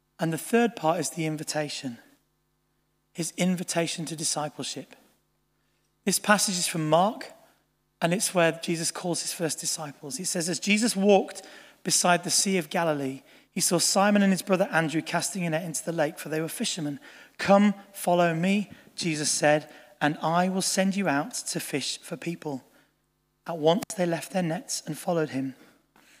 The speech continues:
Have you ever seen that program, The Chosen?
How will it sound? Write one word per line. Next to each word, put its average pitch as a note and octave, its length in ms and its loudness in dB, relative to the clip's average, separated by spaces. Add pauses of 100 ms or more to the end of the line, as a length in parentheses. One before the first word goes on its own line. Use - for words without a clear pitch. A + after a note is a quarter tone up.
(1700)
Have F#3 140 -2
you G#3 100 8
ever G3+ 100 6
seen F#3+ 280 2
that F#3 200 2
program, F3 360 4
The D3 80 -2
Chosen? C#3 560 0